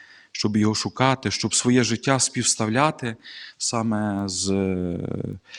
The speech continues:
е, своєю такою дійсністю, реальністю, так, тобто жити в такій Божій присутності.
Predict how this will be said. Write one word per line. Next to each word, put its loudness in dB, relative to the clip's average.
е, -2
своєю 4
такою 4
дійсністю, 0
реальністю, 2
так, 0
тобто 0
жити 4
в 0
такій 0
Божій 2
присутності. -2